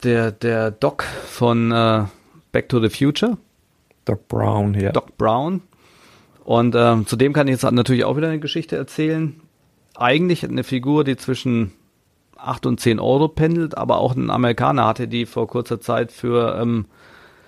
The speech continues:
Speaker 1: vier Euro online und hatte da über tausend Stück. Dann hab ich natürlich auch zugegriffen und hundert Stück genommen. Und die Figur ist aber eins zu eins die gleiche wie in dem, äh, DeLorean, außer das Haarteil.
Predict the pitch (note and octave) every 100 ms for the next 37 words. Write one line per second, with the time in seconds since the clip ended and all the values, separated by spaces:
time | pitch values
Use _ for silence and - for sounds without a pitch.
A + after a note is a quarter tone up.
0 | _ _ _ _ - - C#3 C3+ - A#2+
1 | A#2+ D3 C#3 A#2 B2+ B2+ D3 D3+ - A#2+
2 | G#2+ A#2 A#2+ A#2 A#2 A#2+ - A2+ A2 G#2
3 | - D#3 - - A2 A#2 A#2+ - - _
4 | F#2 - - - G#2+ A2+ A#2+ A2+ A2+ B2+
5 | - - - C#3 C3 C#3 C3+ C3 A#2 A#2
6 | B2 A2 - A#2+ A2+ A2+ D3+ F#3 - -
7 | - - _ - A#2+ B2 C3+ B2 C#3+ E3
8 | D3 A#2 A2 D2+ D3 E3 - - C3+ D3+
9 | - A#2+ - A2+ A2 C#3+ D#3 E3+ D3+ C#3
10 | C#3+ A#2 C3 B2+ B2+ B2+ B2+ A#2 A#2+ A#2
11 | A#2 A#2 C3 B2+ G#2+ G#2+ D3 E3 - A#2+
12 | C3+ D#3 C#3+ B2 B2 C3 C3 A2 G#2+ G#2+